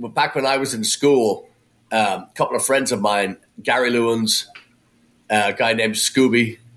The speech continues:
uh, Peter Johnson was his name, Paul Hayden. Uh, I wanna say Stephen McGuinness, the guy that showed, that introduced me to the Pogues.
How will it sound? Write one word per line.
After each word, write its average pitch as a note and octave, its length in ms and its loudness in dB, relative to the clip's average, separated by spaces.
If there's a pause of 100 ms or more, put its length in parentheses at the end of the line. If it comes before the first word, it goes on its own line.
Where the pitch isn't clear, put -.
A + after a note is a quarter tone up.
(120)
uh, G#2 220 0
Peter A2+ 260 -2
Johnson G#2 360 -2
was F#2+ 160 -4
his F#2+ 120 -6
name, F#2+ 260 -2 (300)
Paul C3+ 220 0
Hayden. C3 440 -2 (1600)
Uh, F#2 340 -2
I G2+ 60 0
wanna C#3+ 260 0
say B2+ 320 2
Stephen B2 340 0
McGuinness, A#2+ 440 -2
the A2+ 80 -6
guy A#2 200 0
that G#2+ 120 -6
showed, A#2 380 0
that G#2 360 -2
introduced B2 440 2
me A#2 80 2
to G#2 60 -2
the G2 80 -2
Pogues. G#2 500 0